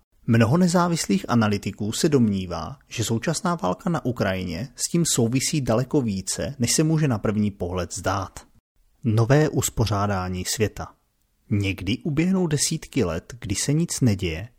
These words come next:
a jindy se odehrají týdny, ve kterých proběhnou desítky let.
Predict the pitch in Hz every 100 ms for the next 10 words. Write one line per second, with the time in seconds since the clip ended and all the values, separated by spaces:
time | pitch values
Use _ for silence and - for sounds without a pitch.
0 | _ - 90 92 95 85 113 156 - -
1 | 123 147 160 165 165 - - 95 87 87
2 | 90 - 110 - 151 147 - 110 113 101
3 | 104 101 92 - - 90 - 87 82 -